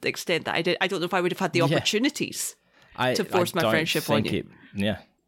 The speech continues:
Speaker 2: No, it's, I
Speaker 1: Weird.
Speaker 2: w-, I pr-, I'd probably, uh, be less involved in the Scoop community
Speaker 1: Mm-hmm.
Speaker 2: as well,
Speaker 1: Mm-hmm.
Speaker 2: I imagine.
Speaker 1: Yeah.
Speaker 2: Not that I'm hugely involved,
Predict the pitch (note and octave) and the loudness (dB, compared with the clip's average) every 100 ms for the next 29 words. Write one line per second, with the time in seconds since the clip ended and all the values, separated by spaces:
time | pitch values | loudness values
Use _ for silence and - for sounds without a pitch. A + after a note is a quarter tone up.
0 | _ D3 D#3+ - - A2+ - - - F3+ | _ -4 -4 -6 -2 -2 -2 -8 -4 2
1 | G3 A#2 G#2+ G#2 - - A#2 A#2+ - - | 2 2 0 -2 -4 -2 0 -2 -4 -2
2 | D#3+ C#3+ C#3 B2+ B2 - - - _ - | -2 0 2 2 0 -6 -20 -20 _ 0
3 | B2 A#2+ A#2 A#2 A#2 A#2 A2+ D#2+ C2 D2+ | 2 4 4 4 4 4 2 0 -6 -14
4 | - A#2 - A#2+ A2 G#2+ G2+ G#2+ A#2 - | -16 -18 -4 2 2 4 2 2 0 0
5 | G#2+ G#2+ G#2 A#2+ - - F#2+ - A#2+ A#2+ | 0 2 2 0 -2 -2 0 2 0 -2
6 | - A#2 G#2+ G#2 G#2 F3 E3+ - G2 G#2+ | 0 0 2 2 2 4 2 2 2 2
7 | D3+ - F#3 F#3+ G#3+ _ _ - G#2+ G#2+ | 0 -4 0 0 0 _ _ -4 0 2
8 | G#2+ A#2 C3 - F#3 F3+ A#3 C#3 G#2+ - | 2 0 -4 -2 0 2 2 0 -2 -4
9 | - F3+ F#3+ A2+ G#2+ E2 D#2+ A2 C3 B1 | 0 0 2 0 2 2 0 0 0 -2
10 | - - | -8 -12